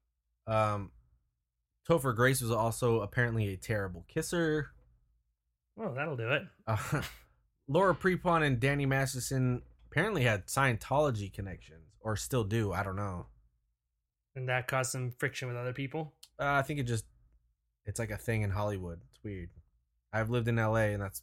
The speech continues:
Speaker 1: that's a, it's a weird presence. Driving by the Scientology Center and all that.
Speaker 2: You're just like, "Okay, this definitely exists."
Speaker 1: It definitely does. It's a weird thing, man. It's weird. Uh, but Tommy Chong disappeared in the show.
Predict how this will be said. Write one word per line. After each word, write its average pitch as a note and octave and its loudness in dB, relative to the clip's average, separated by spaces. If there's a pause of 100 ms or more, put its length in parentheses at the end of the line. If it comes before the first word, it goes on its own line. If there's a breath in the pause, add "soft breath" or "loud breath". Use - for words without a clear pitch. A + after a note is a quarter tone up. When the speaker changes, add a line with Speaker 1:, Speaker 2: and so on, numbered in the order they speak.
Speaker 1:
that's G#2 -6
a, A2 -4 (120)
it's - -4
a B2+ 2
weird B2 0
presence. F#2 -2 (960)
Driving G#2 -2
by G2+ 0
the G2 -2
Scientology G2+ -6
Center G2 -10
and G2 -10
all F#2+ -10
that. F#2+ -12 (120)
Speaker 2:
You're C#3 -6
just B2 -10
like, C3 -8
"Okay, D3 -4
this C3+ -6
definitely C#3+ -4
exists." B2+ -8
Speaker 1:
It C3 2
definitely G3 6
does. F3 4 (100)
It's - -10
a B2+ 0
weird C#3 -6 (200)
thing, D#3 -8
man. G2 -12 (640)
It's - -18
weird. A#2+ -6 (300)
Uh, C#3 6
but C3 0
Tommy F3 8
Chong F#3+ 8 (260)
disappeared E3 4 (200)
in C3+ 0
the C3 4
show. B2+ 4